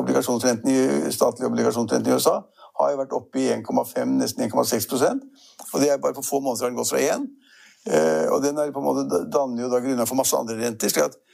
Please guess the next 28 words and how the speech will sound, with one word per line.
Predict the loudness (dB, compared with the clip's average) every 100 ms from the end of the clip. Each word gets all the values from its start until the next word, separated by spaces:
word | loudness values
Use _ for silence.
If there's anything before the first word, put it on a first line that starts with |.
| _ -2
rentenivået | 0 0 0 0 0
ute | 0 0
har | 0 0 0
økt | 0 -2 -2
fordi | -2
at | -2 -2 -2 -4
man | -2 0
forventer | 2 2 2 0 0
at | 0
aktiviteten | -2 -4 0 0 2
i | 2
U |
S | 2
A | -2
skal | -4
bli | -4
større. | -2 -2 -4 -8 -20 -12
Man | -6
forventer, | 0 0 0 -2 -2 -2 -6 -4
U | -2
S | 0 0
A, | -2 -4 -10 -6
O | -4
E |
C | -2 0
D | 2
sier | 4 4
det, | 2